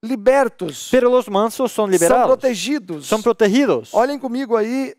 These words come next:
Speaker 1: Sofonias.
Speaker 2: Miren conmigo el libro de Sofonías.
Speaker 1: Avançando na mesma linha de raciocínio.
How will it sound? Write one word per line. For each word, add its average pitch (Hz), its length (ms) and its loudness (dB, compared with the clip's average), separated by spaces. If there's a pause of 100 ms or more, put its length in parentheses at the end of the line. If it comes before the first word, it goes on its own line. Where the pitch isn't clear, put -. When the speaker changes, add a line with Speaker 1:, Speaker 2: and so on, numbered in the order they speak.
Speaker 1:
Sofonias. 233 1000 -2
Speaker 2:
Miren 240 300 2
conmigo 190 440 0 (140)
el 160 160 0
libro 165 180 2
de 160 60 4
Sofonías. 175 880 -4 (420)
Speaker 1:
Avançando 202 540 -2
na 214 80 0
mesma 220 380 2
linha 220 240 -6
de 190 80 -4
raciocínio. 202 760 -6